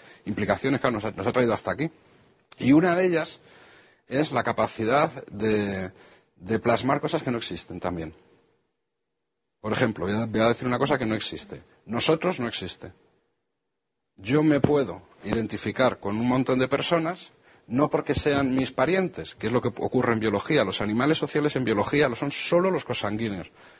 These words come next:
los que comparten genes. Lo que se transmite son genes. Eh, las personas nos agrupamos, colaboramos, eh, damos la vida los unos por los otros,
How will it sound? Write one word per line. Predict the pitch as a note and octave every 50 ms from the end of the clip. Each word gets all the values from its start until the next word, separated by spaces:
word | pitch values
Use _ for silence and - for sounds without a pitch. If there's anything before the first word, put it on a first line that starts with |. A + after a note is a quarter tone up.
| _ _
los | - A2 A#2+ -
que | - - A#2
comparten | - A2+ G#2+ - A#2 G2 - B2+ A#2+
genes. | A2 - - D#2+ D2 - - -
Lo | - - G2
que | F#2 A2
se | - A#2+ -
transmite | - G#2 - C3+ D3 E3+ E3+ - D#3+
son | - - E3+ E3+ D#3+
genes. | - - - B2 G2+ E2 - - - - - - - - - - - _ _ _ _ _
Eh, | - G#2+ A2 A2+
las | A2+ A#2 A#2
personas | - C3 - - D3+ E3 F#3 E3+
nos | E3+ D#3 - -
agrupamos, | C#3 B2+ B2 A#2 A2 - D3+ D3 C3 G#2 F#2+ -
colaboramos, | - A#2 A#2 A2+ A2+ A2+ A#2+ C3+ C#3 C3+ B2 G2+ F2 - - -
eh, | - G#2 G#2 G#2 G#2+ G2+ G2+ F#2 -
damos | - - C#3 D#3 E3 D3+
la | D#3+ D3+ D3
vida | C#3 C3+ A#2+ G#2+ G#2+
los | G#2+ G#2 - -
unos | C3+ C3
por | - - C3+
los | B2+ B2+ A2+ -
otros, | D#3 D3+ - E3+ F3+ - -